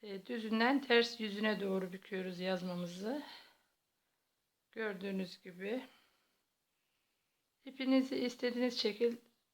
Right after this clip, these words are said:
e, dolayabilirsiniz iğnenize. İster üstten, ister alttan. Ama zürafayı yaparken çift dolarsanız daha güzel olur arkadaşlar.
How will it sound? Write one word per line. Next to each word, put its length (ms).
e, 80
dolayabilirsiniz 920
iğnenize. 680
İster 340
üstten, 540
ister 380
alttan. 420
Ama 260
zürafayı 680
yaparken 720
çift 300
dolarsanız 600
daha 200
güzel 280
olur 180
arkadaşlar. 720